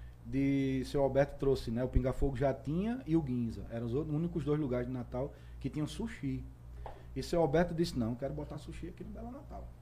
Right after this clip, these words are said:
É um negócio da moda aí, vai pegar, e colocou, trouxe um sushi man, Alexandre, é, que eu também devo muito, assim,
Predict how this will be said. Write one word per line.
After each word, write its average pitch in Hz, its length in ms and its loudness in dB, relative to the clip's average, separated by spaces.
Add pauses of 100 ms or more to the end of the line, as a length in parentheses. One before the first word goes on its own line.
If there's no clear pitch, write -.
(1040)
É 123 160 -4
um 156 60 -2
negócio 147 360 2
da 160 100 6
moda 135 300 4
aí, 123 320 2
vai 147 140 0
pegar, 131 580 0
e 185 40 -2
colocou, 180 400 0
trouxe 160 240 -2
um 151 60 -2
sushi 135 280 -2
man, 127 280 0
Alexandre, 127 580 0 (480)
é, 113 300 0
que 120 100 -4
eu 120 60 -2
também 123 400 -2 (200)
devo 131 240 4
muito, 127 320 2
assim, 113 300 -2